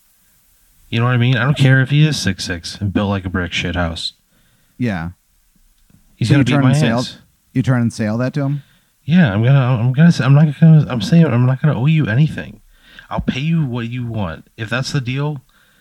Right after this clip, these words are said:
Speaker 1: if you wanna, if you wanna be compensated for those groceries, I will gladly Venmo you whatever you paid. But
Speaker 2: He
Speaker 1: I'm
Speaker 2: walks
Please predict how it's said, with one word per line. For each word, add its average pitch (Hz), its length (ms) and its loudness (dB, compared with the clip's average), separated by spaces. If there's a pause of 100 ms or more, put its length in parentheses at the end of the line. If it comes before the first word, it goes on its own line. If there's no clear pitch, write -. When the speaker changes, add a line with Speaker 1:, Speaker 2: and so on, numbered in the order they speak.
(320)
Speaker 1:
if 101 140 -12
you 117 80 -4
wanna, 135 280 0
if 110 160 -12
you 113 80 -8
wanna 135 160 -6
be 143 400 -6
compensated 131 840 -4
for 113 100 -10
those 113 200 -6
groceries, 120 680 -8
I 101 100 -4
will 113 120 -6
gladly 104 500 -6
Venmo 92 400 -2
you 85 200 -18
whatever 95 380 -12
you 92 140 -12
paid. - 360 -12 (1120)
But 117 80 -2
Speaker 2:
He 117 40 2
Speaker 1:
I'm 117 60 2
Speaker 2:
walks 131 120 0